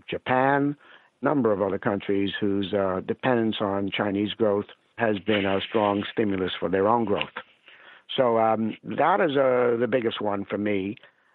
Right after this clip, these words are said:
that global economic performance. India now is showing some weaknesses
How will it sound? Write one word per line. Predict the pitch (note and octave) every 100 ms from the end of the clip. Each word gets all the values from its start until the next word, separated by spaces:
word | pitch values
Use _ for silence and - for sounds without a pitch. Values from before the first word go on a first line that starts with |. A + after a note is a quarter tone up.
| _
that | A2 G#2+ G#2 G2+ - - -
global | C3 B2+ A#2+
economic | A2+ A2 G2+ G#2 -
performance. | - - C#3 C3+ C3+ - - _ _ _ _ _ -
India | D3 C#3+ C3+ B2+
now | A#2+ A2+ A2+
is | A2+
showing | - A#2 A#2 A2 A2 G#2 -
some | G#2+ G#2
weaknesses | A#2+ A2 A#2 - G#2+